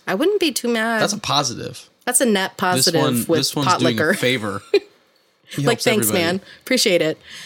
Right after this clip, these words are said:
Speaker 1: Um, we also have bowl licker, who would take bowls from under people's beds and lick them clean. I learned that in Iceland, at least a while ago, it was pretty common to store bowls of food under the bed for whatever reason.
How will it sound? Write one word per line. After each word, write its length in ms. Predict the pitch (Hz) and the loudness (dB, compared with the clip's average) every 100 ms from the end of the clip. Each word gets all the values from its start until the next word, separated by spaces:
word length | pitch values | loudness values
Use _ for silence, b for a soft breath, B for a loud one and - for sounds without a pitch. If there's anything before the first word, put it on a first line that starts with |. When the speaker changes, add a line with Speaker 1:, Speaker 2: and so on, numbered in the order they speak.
| B 202 | B 0
Speaker 1:
Um, 120 | 233 | 2
we 80 | 240 | 4
also 220 | 247 302 | 4 2
have 260 | 254 185 | 0 0
bowl 260 | 214 214 214 | 2 4 4
licker, 500 | 160 151 139 131 196 B B B B | 2 -2 -2 -2 -4 B B B B
who 180 | 254 247 | 2 6
would 200 | 233 196 | 4 2
take 260 | - 240 220 | -2 -2 0
bowls 440 | 208 220 202 190 | 2 4 4 2
from 160 | 214 185 | 0 0
under 260 | 175 202 | 2 0
people's 400 | 208 220 190 170 | 0 -2 0 -2
beds 360 | 143 139 170 202 | 0 -2 0 -2
and 180 | 175 160 | -2 -2
lick 180 | 156 - | -2 -4
them 140 | 147 147 | -4 -4
clean. 460 | - 151 - 156 _ _ _ b b b b | -4 -4 -4 -14 _ _ _ b b b b
I 140 | - 208 | -4 0
learned 320 | 220 254 330 | 2 4 4
that 240 | 240 196 | 4 0
in 140 | 180 185 | 0 0
Iceland, 720 | 175 220 - 165 143 185 - - 180 | 0 0 0 0 0 0 -2 -4 -4
at 120 | 202 | 0
least 300 | 262 285 - - | 0 0 -2 -2
a 60 | 185 | 2
while 420 | 170 175 208 170 | 2 2 2 0
ago, 380 | 151 117 113 160 | 0 -2 -2 0
it 80 | 196 | 2
was 160 | 202 - | 2 0
pretty 220 | 262 247 | -2 -2
common 420 | - 170 190 220 | 0 0 2 0
to 80 | 202 | 0
store 300 | - 196 196 | 0 0 0
bowls 320 | 175 175 180 | 0 0 0
of 100 | 165 | -2
food 360 | - 226 196 - | 0 2 2 0
under 180 | 165 170 | -2 0
the 120 | 165 | 0
bed 320 | 160 156 185 | -2 -2 -2
for 240 | - 156 160 | -2 -2 0
whatever 340 | 165 156 170 | -2 0 0
reason. 460 | 190 226 160 156 | 0 0 0 -2